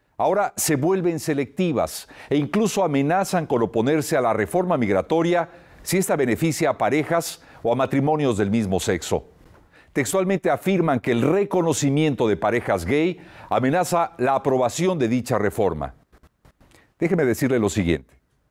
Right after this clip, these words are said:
Yo crecí en una familia católica, recibí el sacramento del bautismo, de la confirmación, me acogí al sacramento del matrimonio y creo en los santos óleos que le fueron suministrados a mi padre y a mis abuelos.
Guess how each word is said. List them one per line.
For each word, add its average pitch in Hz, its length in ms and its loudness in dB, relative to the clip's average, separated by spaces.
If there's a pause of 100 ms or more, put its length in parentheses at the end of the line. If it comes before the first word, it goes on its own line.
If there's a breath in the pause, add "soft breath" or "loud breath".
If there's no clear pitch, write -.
(600)
Yo 165 120 0
crecí 180 500 0
en 120 140 2
una 147 160 2
familia 117 320 0
católica, 107 640 0 (520)
recibí 120 380 2
el 151 80 2
sacramento 123 640 0
del 92 120 2
bautismo, 120 680 0 (100)
de 104 140 0
la 104 160 0
confirmación, 113 920 0 (420 loud breath)
me 131 120 2
acogí 135 400 0
al 160 100 0
sacramento 143 720 0
del 113 140 2
matrimonio 127 720 0 (400 loud breath)
y 104 100 -2
creo 185 240 2
en 175 60 0
los 139 140 0
santos 165 400 0
óleos 147 480 0
que 104 120 -2
le 92 100 2
fueron 127 240 0
suministrados 123 960 0 (460 loud breath)
a 95 100 2
mi 95 120 2
padre 143 600 0 (240)
y 107 160 0
a 104 60 2
mis 98 180 0
abuelos. 78 640 -2